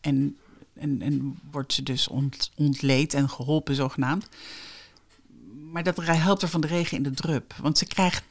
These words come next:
niet, ze blijft van haar moeder iets verwachten wat die moeder niet kan geven. En,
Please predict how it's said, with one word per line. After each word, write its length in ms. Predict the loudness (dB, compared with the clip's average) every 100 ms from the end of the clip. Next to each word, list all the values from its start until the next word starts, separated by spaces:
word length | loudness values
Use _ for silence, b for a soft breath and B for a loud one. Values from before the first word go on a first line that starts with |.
| 0
niet, 220 | 2 4
ze 120 | 2
blijft 340 | 4 8 8 8
van 120 | 2
haar 100 | 6
moeder 200 | 6 6
iets 180 | 4 2
verwachten 360 | 2 0 0
wat 160 | -4 -2
die 80 | 0
moeder 220 | 2 2
niet 160 | 0
kan 160 | 0 -6
geven. 400 | -6 -8 -10 -14 -20 _ _ B B B B B B B B -2
En, 300 | 2 2 0